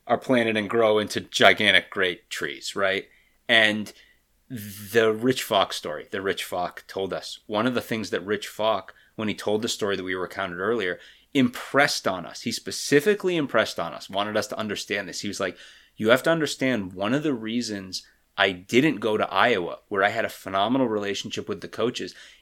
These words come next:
is because the Northwestern brand of basketball was so strong at that point in time, circa the mid nineteen fifties to nineteen sixties. McGaw Hall was this awesome new facility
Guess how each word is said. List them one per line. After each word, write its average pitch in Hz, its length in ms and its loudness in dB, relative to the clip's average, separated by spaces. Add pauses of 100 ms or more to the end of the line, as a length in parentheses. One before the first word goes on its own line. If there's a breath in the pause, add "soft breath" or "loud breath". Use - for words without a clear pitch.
is 120 160 4
because 123 380 -2
the 120 120 0
Northwestern 127 920 0
brand 117 420 0
of 107 160 -4
basketball 107 680 -2
was 95 240 -4
so 135 880 0
strong 107 1000 -2 (260 soft breath)
at 117 260 0
that 107 280 4
point 123 280 2
in 110 140 -2
time, 95 300 -6 (400)
circa 117 420 4
the 104 300 2
mid 113 320 4
nineteen 135 360 2
fifties 117 460 -4
to 107 100 -4
nineteen 104 380 -2
sixties. 92 420 -6 (300 loud breath)
McGaw 117 480 4
Hall 139 560 4 (220 soft breath)
was 120 260 2
this 123 320 2 (460)
awesome 151 560 4
new 135 160 8
facility 123 640 -2